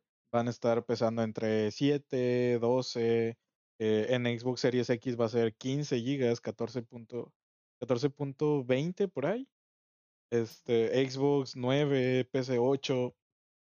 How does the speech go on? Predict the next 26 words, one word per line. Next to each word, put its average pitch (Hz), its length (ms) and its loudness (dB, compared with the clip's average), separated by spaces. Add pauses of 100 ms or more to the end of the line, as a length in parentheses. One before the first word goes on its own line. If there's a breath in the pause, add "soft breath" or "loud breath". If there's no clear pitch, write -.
(640)
Todas 156 280 0
estas 170 260 0
van 151 140 2
a - 20 2
hacer 147 160 0
estas 143 220 0
actualizaciones. 139 840 -4 (460)
Y, 180 440 2 (120)
eh, 117 560 4
uf, - 400 -10 (240)
lo, 127 180 2
lo 139 220 2
que 147 100 -2
va 135 80 4
a 151 60 0
estar 180 480 0
pesado, 175 480 0
güey, 277 240 -4 (560)
eh, 113 760 2 (440)
Call 127 140 2
of 135 100 0
Duty 139 240 0
Warzone 127 560 0
Season 127 500 -2
dos 123 460 0 (100)
Reloaded 120 560 2